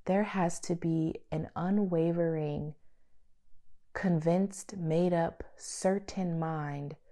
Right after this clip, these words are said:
about a thing. And oftentimes, when our results in our life are showing up as results we don't want,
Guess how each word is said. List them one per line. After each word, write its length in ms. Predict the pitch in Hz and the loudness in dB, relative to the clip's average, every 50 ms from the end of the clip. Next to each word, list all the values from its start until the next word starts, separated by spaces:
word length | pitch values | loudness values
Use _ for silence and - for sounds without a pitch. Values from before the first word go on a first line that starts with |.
| - - - - - | -20 -20 -12 -6 -2
about 340 | 156 147 151 147 143 139 143 | 0 0 2 2 0 0 0
a 120 | 143 139 - - | -2 -4 -4 -4
thing. 320 | 127 139 139 143 139 - - - - _ - _ _ - - - - - _ _ _ - - - - - - _ - | -4 -4 -4 -6 -10 -12 -16 -20 -20 _ -20 _ _ -20 -20 -20 -20 -20 _ _ _ -20 -14 -12 -12 -12 -12 _ -4
And 160 | - 175 180 | -2 0 0
oftentimes, 1080 | 185 196 220 226 - 208 196 180 - - 165 156 151 151 151 151 - - - - - - - - - - - - _ _ _ - - _ - - _ _ _ _ - - _ _ | 2 0 0 0 0 0 0 0 -2 -2 -4 -4 -4 -4 -6 -6 -8 -10 -12 -14 -20 -20 -20 -20 -20 -20 -20 -20 _ _ _ -20 -20 _ -20 -20 _ _ _ _ -20 -20 _ _
when 480 | - 151 160 170 165 165 165 165 165 - - | 0 2 4 4 6 4 4 2 0 -2 0
our 180 | - 170 170 | 2 2 4
results 580 | 170 175 175 170 170 - 175 190 233 233 - - | 4 4 2 2 0 0 0 0 0 -2 -2 -2
in 100 | 226 202 | 0 0
our 140 | 185 170 156 | 2 0 0
life 340 | 156 151 151 156 175 - - | 0 0 0 -2 -4 -2 -2
are 120 | 151 156 | -4 -4
showing 480 | - - - 165 156 156 156 160 156 147 | -4 -6 -6 -4 -2 -2 -2 -2 -2 -4
up 300 | 139 147 165 - - - | -4 -4 -6 -6 -8 -8
as 260 | - 156 156 151 147 - | -6 -4 -4 -4 -2 -2
results 500 | 151 151 147 151 - 151 160 156 - - | -2 -2 -2 -2 -2 -2 -2 -2 -2 -2
we 100 | 147 143 | -4 -2
don't 340 | 143 - 151 151 151 - - | -2 -2 -2 -2 -2 -4 -4
want, 540 | 139 143 143 143 151 175 202 233 - - | -4 -4 -2 -2 -2 -4 -4 -6 -8 -12